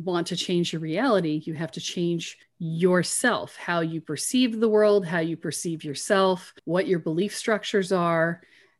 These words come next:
and how you hold things one to another, you know, how you associate things.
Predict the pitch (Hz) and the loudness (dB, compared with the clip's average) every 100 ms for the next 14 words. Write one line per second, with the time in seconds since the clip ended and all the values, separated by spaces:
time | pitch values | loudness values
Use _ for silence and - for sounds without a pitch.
0 | _ 170 160 165 - 175 170 175 165 - | _ 0 0 -2 -4 0 0 0 -4 -8
1 | - 220 214 214 175 - 170 156 160 - | -2 4 6 6 2 0 2 2 0 -4
2 | - - _ _ - 165 170 170 170 175 | -10 -16 _ _ -10 -4 0 0 -2 -2
3 | 160 160 143 - - _ 165 151 143 175 | -2 -2 -6 -8 -12 _ -8 -8 -4 -2
4 | 175 151 135 - 185 180 151 135 - - | -2 -2 -6 -4 -4 -4 -8 -8 -10 -14
5 | - - - - | -12 -12 -16 -18